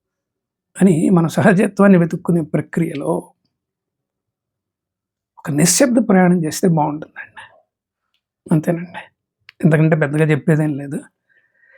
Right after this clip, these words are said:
ఎందుకో ఆ మిత్రుడి ద్వారా ఇవాళ నాకు ఒక జ్ఞానోదయం అయిందేమో అనిపించింది. ఇది ఎందుకంటే ఒక వయసు వస్తున్నప్పుడు ఇంతవరకు జరిగింది ఏదో జరిగింది, ఎన్నో తప్పులు చేసాం, ఒప్పులు చేసుకోవడానికి ఏమో కాలం సరిపోదు.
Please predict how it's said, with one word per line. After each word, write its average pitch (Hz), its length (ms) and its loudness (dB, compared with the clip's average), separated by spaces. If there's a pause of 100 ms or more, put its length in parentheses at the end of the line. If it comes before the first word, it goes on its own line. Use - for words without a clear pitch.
(220)
ఎందుకో 226 240 4
ఆ 226 40 4
మిత్రుడి 180 380 2
ద్వారా 170 220 4
ఇవాళ 170 320 2
నాకు 180 360 -8 (540)
ఒక 160 280 -2
జ్ఞానోదయం 175 640 4
అయిందేమో 160 420 0
అనిపించింది. - 520 -10 (720)
ఇది 151 240 -4
ఎందుకంటే 190 340 4
ఒక 185 220 -4
వయసు - 240 -6
వస్తున్నప్పుడు 220 580 0 (1700)
ఇంతవరకు 208 360 6
జరిగింది 190 340 6
ఏదో 190 160 6
జరిగింది, 151 460 -6 (540)
ఎన్నో 170 200 6
తప్పులు 175 360 -2
చేసాం, 151 300 -8 (640)
ఒప్పులు 185 280 2
చేసుకోవడానికి 180 480 0
ఏమో 185 140 -2
కాలం 170 280 -2
సరిపోదు. - 460 -12